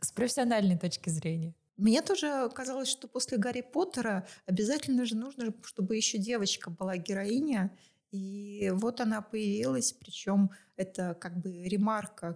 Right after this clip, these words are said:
Speaker 2: к семейке Адамс, э, к дочке. Я с удив-, ну, я с удовольствием посмотрела, причем я понимаю, что это больше на более,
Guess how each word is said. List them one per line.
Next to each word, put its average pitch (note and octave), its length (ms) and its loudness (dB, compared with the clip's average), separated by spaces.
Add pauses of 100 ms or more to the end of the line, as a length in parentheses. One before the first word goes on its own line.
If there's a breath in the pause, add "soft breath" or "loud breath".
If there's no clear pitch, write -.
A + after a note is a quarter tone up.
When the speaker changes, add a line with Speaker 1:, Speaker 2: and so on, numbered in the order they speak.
Speaker 2:
к - 100 -20 (540 soft breath)
семейке F#3+ 540 2
Адамс, C4 580 2
э, F#3+ 260 0 (460)
к E3+ 140 -16
дочке. A3 500 -2 (320 loud breath)
Я F#3 260 2
с C#4 100 2
удив-, D#4 240 -2
ну, B3+ 280 -2
я D4 180 0
с - 160 0
удовольствием D#4 500 2
посмотрела, A3+ 960 -2
причем A3 540 0
я A3 80 -4
понимаю, A3 340 -6
что - 200 -4
это - 120 -20
больше F#3+ 440 -2
на F#3+ 160 -4
более, F#3+ 520 0